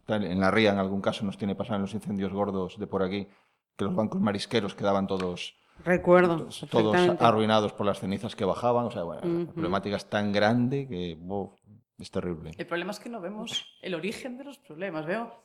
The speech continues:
Speaker 3: las consecuencias, eh, y lo más, eh, rápido, ¿no? Lo,
Speaker 2: Ujú.
Speaker 3: eh, imágenes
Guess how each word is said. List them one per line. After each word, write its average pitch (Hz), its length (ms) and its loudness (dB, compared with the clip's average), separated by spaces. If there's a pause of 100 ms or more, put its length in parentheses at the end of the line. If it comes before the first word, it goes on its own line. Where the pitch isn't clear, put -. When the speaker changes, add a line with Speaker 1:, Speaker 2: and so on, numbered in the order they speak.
(220)
Speaker 3:
las 180 80 -16
consecuencias, 226 840 -8
eh, 170 320 -4
y 165 60 -10
lo 156 140 -8
más, 185 360 -6
eh, - 280 -12
rápido, 196 420 -4
¿no? 247 160 -10
Lo, 202 240 -2
Speaker 2:
Ujú. 190 280 -4 (200)
Speaker 3:
eh, 147 340 -10
imágenes 190 560 -6